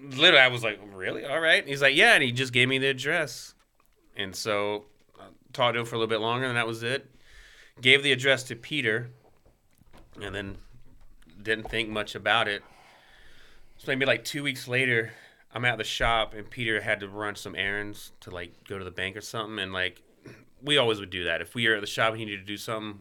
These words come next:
we would just work the shop, and he would leave. So literally, like, he leaves the shop, and it's, like, three minutes later, the phone rings, and it's Lucero.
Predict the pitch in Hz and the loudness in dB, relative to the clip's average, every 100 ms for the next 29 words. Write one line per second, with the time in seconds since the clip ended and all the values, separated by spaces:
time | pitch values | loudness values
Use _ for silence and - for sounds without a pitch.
0 | 98 104 95 90 95 98 87 - - 95 | -10 -8 -8 -10 -10 -10 -10 -10 -6 -4
1 | 92 - 85 95 90 92 95 98 - - | -6 -10 -14 -12 -10 -10 -10 -12 -20 -20
2 | - - - - - _ - 147 131 143 | -20 -20 -20 -20 -20 _ -2 2 6 6
3 | 147 135 120 104 - _ 131 135 143 143 | 6 6 6 4 0 _ -4 0 0 0
4 | 131 - 131 117 113 101 101 92 - - | -2 0 2 2 2 -2 -4 -6 -6 -20
5 | - 107 113 117 107 - 101 95 87 - | -10 -6 -2 -2 -2 -2 -2 -2 -6 -8
6 | 98 95 92 87 82 85 - - - 90 | -6 -4 -4 -6 -6 -10 -16 -18 -14 -10
7 | 82 95 87 - 95 95 80 78 | -10 -10 -12 -6 -4 -4 -4 -10